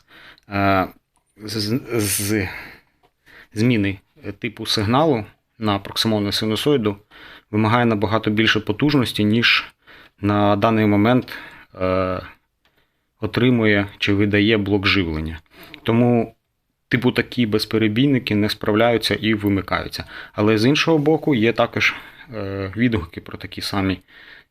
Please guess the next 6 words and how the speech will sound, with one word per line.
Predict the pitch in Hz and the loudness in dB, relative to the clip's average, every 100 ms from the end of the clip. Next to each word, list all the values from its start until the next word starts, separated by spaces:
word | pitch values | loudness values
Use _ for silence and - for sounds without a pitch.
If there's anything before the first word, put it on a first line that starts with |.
| _ _ | _ _
типу | 107 98 | -8 -6
безперебійники. | 90 101 - 98 95 131 170 139 | -6 -6 -4 -4 0 0 2 0
Це | - 117 107 - | 2 0 0 -4
апроксимована | 107 107 - 113 110 101 101 95 | -4 -2 0 2 4 4 2 0
синусоїда | - 107 104 110 101 92 | 0 0 2 2 2 2
лінійно-інтерактивні, | 95 98 101 98 92 92 101 95 170 160 143 | 2 2 2 0 0 -2 -4 -4 0 0 0